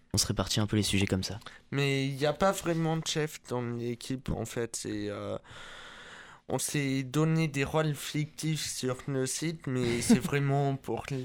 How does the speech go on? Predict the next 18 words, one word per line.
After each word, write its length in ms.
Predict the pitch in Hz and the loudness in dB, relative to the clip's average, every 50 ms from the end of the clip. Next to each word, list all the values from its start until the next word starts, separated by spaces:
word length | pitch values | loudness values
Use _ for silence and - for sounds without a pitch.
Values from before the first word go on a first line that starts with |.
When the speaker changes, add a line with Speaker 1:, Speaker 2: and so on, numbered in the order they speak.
| 127 | -6
Speaker 2:
la 160 | 123 127 131 | -4 -4 -4
déconnade. 680 | 127 113 127 127 120 - - 151 151 151 151 151 143 135 | -4 -4 -4 -4 -4 0 0 2 2 4 2 2 2 0
Mais 720 | 131 127 123 117 117 117 117 113 113 110 110 107 110 110 110 104 - - - _ - | 0 0 0 2 2 2 2 2 2 0 0 0 0 -2 -4 -6 -10 -16 -20 _ -14
il 80 | - 101 | -10 -2
n'y 80 | 113 131 | 0 0
a 60 | 127 | 0
pas 200 | - - 156 151 | 2 4 4 4
vraiment 460 | 143 - - 135 131 131 131 127 127 | 2 2 -2 -2 0 0 0 0 0
de 60 | 127 - | 0 0
chef, 480 | - 135 131 131 135 135 135 - - | 0 4 4 4 4 4 2 -2 -4
il 20 | - | -6
n'y 60 | 117 | -6
a 20 | |
pas 460 | 113 - - 127 127 127 127 127 123 120 | -6 -2 -2 0 2 2 0 0 -2 -4
quelqu'un 680 | - - 117 110 110 - - - 120 123 127 131 127 - | -6 -8 -8 -8 -10 -8 -4 -2 0 0 0 0 -2 -4
qui 500 | - - - - 104 104 104 104 104 104 98 - | -10 -14 -12 -10 -8 -6 -6 -6 -6 -6 -6 -6
décide, 600 | - 120 120 - - - - 127 131 127 117 123 | -4 -2 -2 -2 -2 -2 -2 -4 -4 -4 -2 0
euh, 300 | 113 107 107 107 101 107 | 2 4 4 4 2 0